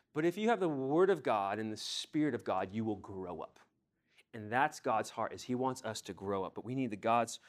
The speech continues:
Spirit and the Word. In verse twenty-one, he says, "Test all things." That means to examine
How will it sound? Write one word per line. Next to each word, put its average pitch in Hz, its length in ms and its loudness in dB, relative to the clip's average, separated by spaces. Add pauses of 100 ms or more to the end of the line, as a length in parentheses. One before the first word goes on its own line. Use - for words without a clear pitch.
(160)
Spirit - 600 0
and 104 140 -6
the 104 80 0
Word. 101 360 0 (1120)
In 135 80 -4
verse 151 140 2
twenty-one, 147 340 4
he 139 80 0
says, 143 160 0
"Test - 420 2 (120)
all 123 240 8
things." - 580 -10 (400)
That 131 140 2
means 156 260 4
to 165 160 4
examine 131 720 2